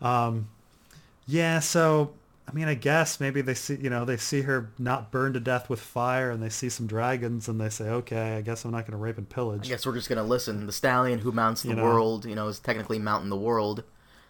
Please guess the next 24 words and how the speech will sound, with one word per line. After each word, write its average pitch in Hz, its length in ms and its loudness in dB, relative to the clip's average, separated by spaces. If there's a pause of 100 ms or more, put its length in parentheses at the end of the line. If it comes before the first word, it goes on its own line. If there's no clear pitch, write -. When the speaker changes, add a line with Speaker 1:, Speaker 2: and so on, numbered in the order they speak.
(140)
Speaker 1:
I, 127 100 -10 (300)
I 139 40 -2
mean, 147 120 -4
I'm, 143 120 4
I'm, 139 160 4
I'm 135 360 2
also 147 220 6
gonna 127 160 2
get 123 140 2
over 117 240 2
seasickness 117 840 -2
and, 107 240 -2 (180)
you 208 100 8
know, 120 220 2
other 120 140 0
things. 107 420 -6 (200)
Speaker 2:
<laughs> - 220 -20
Speaker 1:
But, - 220 4
Speaker 2:
Get - 100 12
on 151 120 12
those 135 160 6
Speaker 1:
but 180 100 8
Speaker 2:
wooden 156 180 8
horses. 143 640 4